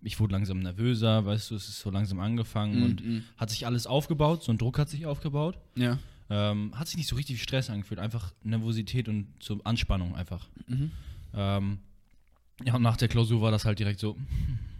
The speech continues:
Speaker 2: Echt? Nee, ich
Speaker 1: Ja.
Speaker 2: hab das gar nicht. Also ich hab gar kein Anspannungsgefühl vor, gar nicht, gar nicht irgendwie irgendwas in der Richtung, auch nicht Nervosität oder so.
Speaker 1: Mhm.
Speaker 2: Aber halt danach dann auch keinen Relief oder so. Ich krieg halt einfach nur so Hautausschlag oder halt,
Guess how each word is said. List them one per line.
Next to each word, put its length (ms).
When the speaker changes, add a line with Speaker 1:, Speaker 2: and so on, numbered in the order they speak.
Speaker 2:
Echt? 280
Nee, 160
ich 60
Speaker 1:
Ja. 60
Speaker 2:
hab 60
das 140
gar 180
nicht. 280
Also 160
ich 100
hab 100
gar 140
kein 160
Anspannungsgefühl 720
vor, 280
gar 160
nicht, 300
gar 140
nicht 180
irgendwie 480
irgendwas 360
in 80
der 120
Richtung, 280
auch 80
nicht 140
Nervosität 500
oder 160
so. 160
Speaker 1:
Mhm. 220
Speaker 2:
Aber 220
halt 140
danach 240
dann 120
auch 120
keinen 220
Relief 220
oder 140
so. 200
Ich 80
krieg 160
halt 120
einfach 200
nur 160
so 140
Hautausschlag 580
oder 180
halt, 200